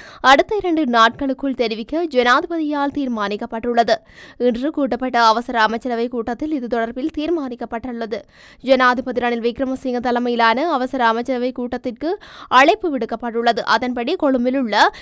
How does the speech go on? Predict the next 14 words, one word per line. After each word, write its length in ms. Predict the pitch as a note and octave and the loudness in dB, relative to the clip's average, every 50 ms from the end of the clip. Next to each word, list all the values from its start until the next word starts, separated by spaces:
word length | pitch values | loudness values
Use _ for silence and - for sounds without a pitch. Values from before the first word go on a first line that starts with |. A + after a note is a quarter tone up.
| - - - | -20 -14 -4
ஜனாதிபதி 640 | B3 B3+ C4+ C4+ D4 D4+ F4+ A4+ A4+ G#4+ G#4 F#4+ - | 4 4 6 8 8 8 6 4 2 0 0 0 0
செயலகத்தில் 640 | - E4 D#4 D4+ D4+ C#4 C#4+ C#4 - D4 D4+ D#4+ - - A#3+ | 2 2 2 2 2 2 0 -2 0 2 2 4 6 6 6
அமைச்சரவை 500 | A#3 C4 C#4 - D#4+ D#4 D4+ D4+ C#4+ C#4+ | 6 4 2 -2 -2 -2 0 0 -2 -2
கூட்டம் 380 | - C#4 C4 C4+ C#4+ D#4 E4+ | -2 -4 -2 -2 -2 -2 0
தற்போது 500 | - E4+ C#4+ D4 C#4+ - F4 E4+ D#4+ D#4 | 2 4 4 2 2 -2 -6 -6 -4 -4
இடம்பெற்று 440 | C#4+ C4+ A3+ B3+ C4 B3 C#4+ C#4 C#4 | -4 0 0 0 0 0 -2 -4 -2
வருவதாக 580 | B3 A#3+ A3+ A3+ A3 B3 A#3+ C4 C4+ C#4 E4+ F4+ - G4 | 0 0 0 0 0 0 2 2 2 2 0 -2 -2 -2
தெரிவிக்கப்படுகின்றது. 840 | E4 A3+ G#3 G3+ - A#3 - A#3 A#3+ B3 B3 A#3+ A#3 A#3+ A#3 A#3+ - - | -4 -4 -6 -8 -10 -8 -8 -8 -8 -6 -6 -2 -2 0 0 -2 -2 -2
எனினும், 420 | A#3 A#3+ A#3+ A3 A3 C4+ F#4 A4 - - - - - | -4 -4 -4 -2 0 0 -2 -2 -4 -16 -20 -12 -2
அமைச்சரவை 540 | - B3 C#4+ D4+ F4 F4+ G4 F#4+ F4+ E4+ E4+ | 4 4 6 6 4 2 0 -2 -2 -2 -2
கூட்டத்திற்கான 720 | D#4 D#4 D4+ C#4 D4 C#4 - C4+ - D4 C#4+ C#4 C#4 C#4+ C#4 | -2 -2 -2 0 -2 -2 -2 -2 0 2 2 2 2 0 -2
காரணங்கள் 720 | - C4+ B3 A#3+ B3+ C4 B3+ C4 C4 C4 C#4 D#4+ F4 D#4+ | 0 2 4 4 4 4 2 0 0 0 0 0 -2 -2
இதுவரை 500 | - - B3+ B3 F4 G4 F#4+ E4 E4 E4 | -4 -4 -2 -2 0 -2 -2 -2 -2 -2
வெளியாகவில்லை. 760 | E4+ E4+ C#4 A3+ F#3+ A3 A3 A3+ - B3 A#3 A3+ A3+ A#3 G#3+ | -2 -2 -2 0 0 0 0 0 -2 -8 -8 -6 -4 -4 -6